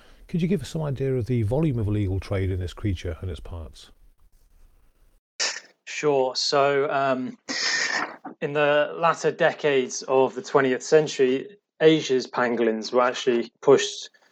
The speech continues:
Speaker 2: almost to extinction, and many of those populations are either critically endangered or endangered.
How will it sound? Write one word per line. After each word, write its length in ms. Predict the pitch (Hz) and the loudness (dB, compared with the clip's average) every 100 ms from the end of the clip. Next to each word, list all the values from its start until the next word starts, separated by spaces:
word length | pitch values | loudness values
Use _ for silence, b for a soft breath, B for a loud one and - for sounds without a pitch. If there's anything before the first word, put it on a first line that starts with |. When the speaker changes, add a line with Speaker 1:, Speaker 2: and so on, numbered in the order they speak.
| b b _ | b b _
Speaker 2:
almost 440 | 151 147 139 120 - | 2 2 2 -2 -2
to 80 | 123 | -2
extinction, 560 | - - 135 - 113 | 2 4 4 2 -4
and 100 | 113 | 0
many 380 | 131 135 127 120 | 0 2 0 0
of 320 | 123 113 - - | -2 -2 -6 -4
those 240 | 131 127 | 0 0
populations 800 | 127 135 135 120 113 - 110 107 | 2 0 2 0 0 -2 -4 -2
are 180 | 113 113 | 0 2
either 200 | 123 120 | 0 0
critically 460 | 113 147 135 131 123 | 2 2 2 0 0
endangered 440 | 113 120 113 107 | 2 2 2 0
or 140 | 113 110 | 0 0
endangered. 580 | 110 127 123 113 110 | 2 2 4 0 -2